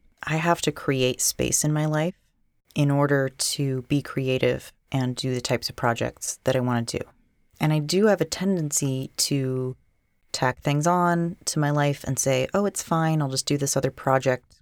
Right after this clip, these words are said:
because I want to and it's exciting to me right now." And historically, what's happened for me is that I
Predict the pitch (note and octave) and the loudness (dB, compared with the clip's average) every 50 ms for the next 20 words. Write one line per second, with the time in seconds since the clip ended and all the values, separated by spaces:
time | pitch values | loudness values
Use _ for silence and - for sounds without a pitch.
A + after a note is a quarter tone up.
0 | _ _ - B2 - - A#2+ B2 A#2+ A#2+ C#3 D3 - - - - C#3+ C3+ C3 B2+ | _ _ -6 -4 -4 -2 -2 -2 0 0 0 -2 -2 -2 -4 -2 -2 -2 -2 -2
1 | B2+ B2 A#2+ B2 - B2+ B2 A#2 - - - - - B2+ B2+ A#2+ A#2+ C3 B2 - | -4 -2 -2 -2 -2 -2 -2 -4 -6 -8 -6 -4 -2 -2 -2 -2 -2 -2 -2 -2
2 | - B2 A#2 A#2 A#2 A#2 A#2+ B2+ B2+ B2+ A#2 A2+ A2+ A2+ - _ _ _ _ _ | -2 -2 -2 -2 -2 -2 -2 -2 0 0 0 -2 -2 -6 -8 _ _ _ _ _
3 | _ _ _ _ _ _ _ - C#3+ C#3 D#3 D3 - - G#3+ A3 G3 F3 - E3 | _ _ _ _ _ _ _ -2 -2 0 0 0 0 0 0 0 0 2 2 2
4 | D3+ C#3 C#3 C#3 - C#3+ C3+ - - C#3 C3+ - - C#3 C3+ C3+ B2+ C3 B2+ - | 4 4 2 0 0 -2 -2 -2 -2 -4 -4 -2 -2 0 0 0 0 -2 -2 -2
5 | C3+ C3 C3 B2+ C3 - - B2 A#2+ A2+ A2+ A2+ A2 - - - - - _ _ | -2 -2 0 -2 -2 -2 0 2 2 2 0 -2 -4 -6 -8 -12 -12 -12 _ _
6 | _ _ _ _ _ _ - - - C#3 C3 B2+ B2 B2 A#2+ A#2+ B2 | _ _ _ _ _ _ -12 -6 -4 -4 -2 -2 -2 -2 -4 -4 -6